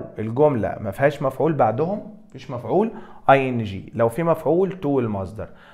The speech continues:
طبعا اخر فعل معانا اللي هو الفعل help. الفعل help ده فعل مشهور، براحتك عايز تجيب مصدر بعده ماشي، to المصدر ماشي. اكتب الملاحظه دي عندك برضو، help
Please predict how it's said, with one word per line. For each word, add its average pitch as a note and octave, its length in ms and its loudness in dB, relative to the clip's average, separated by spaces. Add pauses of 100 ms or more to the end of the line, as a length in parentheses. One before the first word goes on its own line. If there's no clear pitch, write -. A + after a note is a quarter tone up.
(180)
طبعا E3 340 8
اخر D#3+ 360 -2
فعل C#3 360 2
معانا C3 360 0
اللي A#2+ 120 -2
هو B2+ 100 -2
الفعل A#2 480 -6
help. D#3 360 -8
الفعل D#3+ 200 -6
help D3 240 -8
ده C3 100 -6
فعل C3 280 -6
مشهور، D3+ 520 -6 (380)
براحتك A2+ 440 -4
عايز A#2+ 240 -6
تجيب B2 260 -8
مصدر C3 360 -2
بعده C#3+ 400 -2
ماشي، - 320 -12 (280)
to - 20 -2
المصدر D3 600 -2
ماشي. F#2+ 320 -8 (400)
اكتب A#2+ 300 -8
الملاحظه A#2 420 -4
دي A2 100 -6
عندك A2+ 300 -8
برضو، B2+ 400 -6
help D#3 440 -6